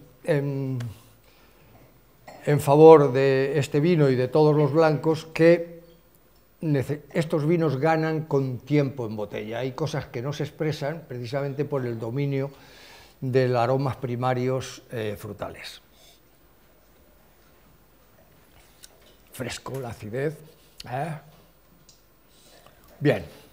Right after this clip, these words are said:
Luego ya me comentáis, porque luego haremos un debate sobre las cuestiones. Pasamos al siguiente. ¿Servido ya?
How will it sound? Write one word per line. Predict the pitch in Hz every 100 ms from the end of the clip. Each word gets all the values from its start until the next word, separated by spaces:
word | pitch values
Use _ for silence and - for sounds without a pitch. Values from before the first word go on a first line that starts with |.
| - - - - _ - - - - - - - - _ _ _ _ _ _ _ _
Luego | 143 151
ya | 151
me | 147
comentáis, | 135 135 123 151
porque | 151 131
luego | 127 131
haremos | 131 127 127 -
un | 120 113 95 92 -
debate | 120 127 127 113
sobre | - 104 110
las | 101 -
cuestiones. | - 120 -
Pasamos | - 147 208 214
al | 202
siguiente. | 165 147 127 113 92 - - - - - -
¿Servido | 143 143 196
ya? | 202 294